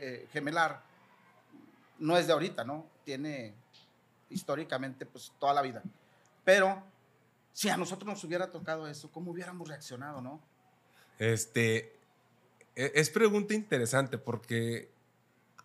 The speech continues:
Speaker 2: aun cuando es un, un, un hijo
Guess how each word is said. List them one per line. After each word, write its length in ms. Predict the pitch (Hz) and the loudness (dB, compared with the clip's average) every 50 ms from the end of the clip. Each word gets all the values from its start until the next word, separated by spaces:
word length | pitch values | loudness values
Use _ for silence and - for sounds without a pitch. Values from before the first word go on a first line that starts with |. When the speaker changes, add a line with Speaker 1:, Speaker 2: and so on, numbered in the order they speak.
| _ - | _ -4
Speaker 2:
aun 320 | - 123 131 151 180 190 185 | 2 4 6 6 6 4 4
cuando 300 | - 214 196 147 135 143 | 2 2 2 4 2 2
es 180 | 147 - - | 2 2 2
un, 420 | 147 135 120 113 104 104 104 101 - | 2 0 0 0 -2 -4 -6 -6 -6
un, 580 | 107 113 113 117 117 117 113 107 101 98 95 95 | -6 -4 -2 -2 0 0 -2 -2 -4 -6 -6 -4
un 140 | 101 123 131 | -2 0 2
hijo 380 | 127 117 120 - 104 101 101 | 2 0 0 -2 -2 -2 -4